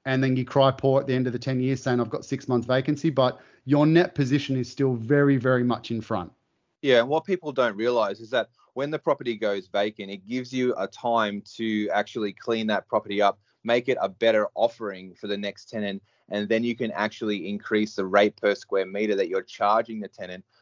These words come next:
Speaker 2: which then in turn increases the value of the property. So vacancy actually is good sometimes to increase the value of the property.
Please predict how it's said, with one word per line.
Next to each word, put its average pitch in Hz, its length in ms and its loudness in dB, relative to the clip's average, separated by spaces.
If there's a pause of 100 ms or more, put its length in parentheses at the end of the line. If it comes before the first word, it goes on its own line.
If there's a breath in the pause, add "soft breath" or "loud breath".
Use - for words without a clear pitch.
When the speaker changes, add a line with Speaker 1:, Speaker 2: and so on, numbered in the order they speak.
(120)
Speaker 2:
which 113 240 -6
then 113 180 -2
in 104 180 -4
turn 113 380 -4
increases 101 520 -6
the 95 160 -2
value 98 400 4
of 92 80 -4
the 90 80 -6
property. 101 400 -6
So 117 260 0 (400 soft breath)
vacancy 170 720 -2
actually 120 580 -4
is 113 260 -6 (120)
good 135 280 -4
sometimes 104 720 -2
to - 180 -8
increase 107 400 -8
the 101 120 -10
value 98 440 0
of 92 120 -6
the 92 60 -14
property. 92 500 -6